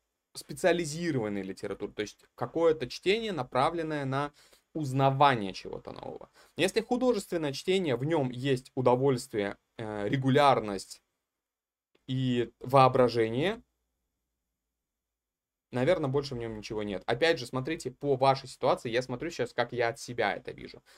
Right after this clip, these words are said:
Удовольствие, ре-, ре-, э, регулярность, воображение в нем есть. То в просмотре кино, вот кроме удовольствия и регулярности, ничего нет. То есть нет воображения.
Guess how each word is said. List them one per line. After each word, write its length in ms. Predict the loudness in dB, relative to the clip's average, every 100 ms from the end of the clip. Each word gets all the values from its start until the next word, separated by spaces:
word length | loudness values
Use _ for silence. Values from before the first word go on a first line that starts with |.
| _ _
Удовольствие, 720 | 0 2 2 -2 -2 0 2
ре-, 140 | 0 0
ре-, 240 | -2 -2 0
э, 200 | 2 2
регулярность, 680 | 2 2 2 0 -4 -2
воображение 560 | 0 2 0 -2 -6 -8
в 40 |
нем 120 | -12 -12
есть. 280 | -14 -14 _ _ -20 _ _ _ _
То 260 | 8 8
в 80 | 6
просмотре 460 | -2 0 0 0 -2
кино, 460 | 0 4 4 2 -6 _ _ _ _ _ _ _ -4
вот 180 | -4 0
кроме 320 | 4 4 4
удовольствия 560 | 4 4 4 0 2
и 40 | 2
регулярности, 640 | 2 4 2 2 -6 -6
ничего 300 | -8 -4 -4
нет. 240 | -2 -4 -6
То 60 | -16
есть 180 | -20 -20 -20 -12
нет 320 | -4 -4 -4 -6
воображения. 680 | -2 0 0 -2 -4 -4